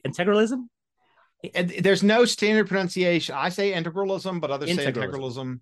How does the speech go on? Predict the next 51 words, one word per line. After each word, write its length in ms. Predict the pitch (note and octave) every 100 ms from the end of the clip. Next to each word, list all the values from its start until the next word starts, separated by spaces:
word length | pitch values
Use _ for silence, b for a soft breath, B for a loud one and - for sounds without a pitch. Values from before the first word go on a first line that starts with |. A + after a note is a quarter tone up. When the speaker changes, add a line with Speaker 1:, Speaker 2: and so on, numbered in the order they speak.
| -
Speaker 2:
It 140 | B2+
just, 340 | C#3 A#2+ - - _ _
just 340 | B2+ A#2+ - -
doesn't 300 | A#2+ G#2+ A#2
really 160 | G#2
matter. 300 | G#2 G2+ G2 - B B
But 100 | D3
I'm 160 | D3 F3
thinking 240 | F3+ E3
of 100 | C#3
it 120 | C3 - - -
relating 300 | B2+ C3 C3
to 80 | B2+
the 80 | B2
word 160 | A2+ A#2+
integrate. 600 | D3 C3+ C3 C3 C3 -
So 400 | - A#2+ G2+ G2 _ -
integralism 640 | B2 B2+ B2+ B2+ B2+ A#2+
seems, 480 | - A#2 A#2 A2 - _
anyway. 280 | A#2+ F#2+ F2 _ _ -
Speaker 1:
All 160 | D#3+ A3+
right. 200 | C#3+ - -
All 60 |
right. 220 | E3+ B2 -
So 180 | C#3+ -
integralism. 600 | A3 A#3 D3+ B2+ A2 B2 C3 B2+ B -
But 100 | D3+
before 240 | E3+ A#3
we 100 | A#3
talk 200 | F#3+ F3
about 180 | D3+ C3+
that, 240 | D3 B2 _ C#3
uh, 180 | C3+ B2+
you 140 | F#3
begin 400 | G3+ D#3+ D#3+ D3
your 140 | C#3+
book 200 | B2+ C3+ -
by 100 | B2
describing 440 | A#2 - C3 C3
yourself 360 | B2 - B2 A2
as 80 |
a 40 | A2
Christian 440 | - E3 - C#3+
and 180 | - A#2+
a 20 |
liberal. 380 | A2+ B2 A#2 - _ B B B
I 100 | C3+
think, 240 | - E3+ -
Speaker 2:
That's 60 |
right. 300 | D3+ C#3
Speaker 1:
uh, 20 | C3+